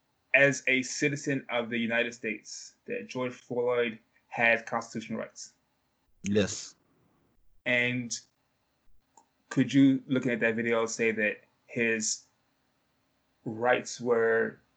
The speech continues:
Speaker 1: being impeded? Um, I'm, I'm not an expert on the Constitution, um, but, uh, I believe that there is an amendment in the Constitution that,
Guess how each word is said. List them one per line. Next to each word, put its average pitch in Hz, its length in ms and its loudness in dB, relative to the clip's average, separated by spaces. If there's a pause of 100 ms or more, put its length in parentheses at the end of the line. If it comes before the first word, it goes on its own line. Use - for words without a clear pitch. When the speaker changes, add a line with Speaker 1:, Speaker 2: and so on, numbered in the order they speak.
Speaker 1:
being 120 260 0
impeded? 110 400 -6 (480)
Um, 107 480 0 (120)
I'm, 123 300 2
I'm 123 80 4
not 123 160 6
an 117 140 4
expert 120 260 0
on 117 80 -4
the 113 60 -12
Constitution, 127 760 -6 (600)
um, 104 440 -10 (1080)
but, 113 280 -8 (260)
uh, 113 320 -6 (100)
I 120 80 -2
believe 123 480 -2 (480)
that 113 140 -2
there 120 220 6
is 117 280 -2
an 113 80 -4
amendment 123 360 0
in 113 60 -12
the - 60 -14
Constitution 117 720 -8 (280)
that, 110 260 -2